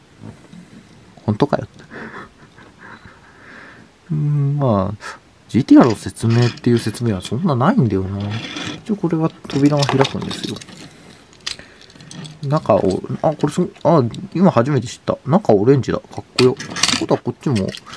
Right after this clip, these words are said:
シート違うのか。こっちは黒ですね。すごい、ボディ、ボディじゃねえわ。シートの色が違う。これは知らなかった。これはいいですね。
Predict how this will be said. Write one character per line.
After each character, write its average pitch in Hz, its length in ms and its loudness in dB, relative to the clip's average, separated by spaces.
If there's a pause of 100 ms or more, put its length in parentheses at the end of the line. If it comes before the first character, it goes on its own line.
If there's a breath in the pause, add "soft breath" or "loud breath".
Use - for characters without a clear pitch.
(380 loud breath)
シ - 220 -2
ー - 20 -10
ト - 80 -10
違 - 260 -2
う 131 40 4
の - 80 2
か。 - 140 -10 (300)
こ 185 100 0
っ - 20 -4
ち - 100 -4
は 123 100 4 (120)
黒 123 360 4 (520)
で - 60 -8
す - 100 -14
ね。 92 180 -2 (640 loud breath)
す - 80 -8
ご 160 100 0
い、 95 60 -2
ボ 113 200 4
デ 135 120 0
ィ、 160 320 2
ボ 127 100 6
デ 143 140 6
ィ - 20 6
じ 123 80 2
ゃ 110 60 -6
ね 95 120 -8
え 90 40 -12
わ。 87 80 -18 (840 loud breath)
シ - 200 2
ー 160 40 4
ト 104 120 2
の 95 100 4
色 98 160 4
が - 220 -4 (160)
違 110 40 0
う。 107 200 2 (1400 loud breath)
こ 113 220 4
れ 165 80 8
は 180 140 6
知 156 100 -2
ら 160 80 6
な 151 80 4
か 117 60 0
っ 104 40 0
た。 - 80 -12
こ - 260 -4
れ 208 100 2
は 233 360 -2 (160)
い 170 140 2
い - 20 4
で 95 60 2
す - 120 -10
ね。 85 200 -10